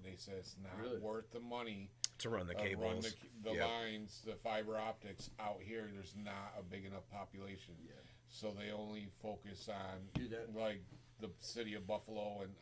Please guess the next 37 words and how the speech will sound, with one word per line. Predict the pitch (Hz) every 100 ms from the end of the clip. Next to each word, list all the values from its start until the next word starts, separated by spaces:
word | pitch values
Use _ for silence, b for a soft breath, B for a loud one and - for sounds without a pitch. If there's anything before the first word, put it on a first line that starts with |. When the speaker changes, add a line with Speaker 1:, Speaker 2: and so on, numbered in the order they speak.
| 98
Speaker 1:
I |
don't | 117
know | 123
if | 107
Rochester | 107 104 - 95 90
has | 269
Speaker 2:
Dude, |
that | 269 -
Speaker 1:
Fios | -
Speaker 2:
town | 165 165
in | 143
Speaker 1:
or | 107
not. | 113 131
Speaker 2:
Irwin | 143 135
I | 120
lived | 110 117
in | 131 135 - - -
is | 107 104 - -
tiny, | 123 117 90 87 95
and | 107
they | 110
had | 113 95 - -
Irwin | 127 127 120 113 104 -
fiber. | 107 98 92 92 - - - - -
It | 113
was | 123 104
basically | 135 143 143
like | 120 110 -
Albion | 117 110 113 98
being | 107 104
like, | 95 - -
"We | 180
got | 233 -
Albion | 110 120 123 110
fiber | 123 98 98
optic | 104 -
now." | -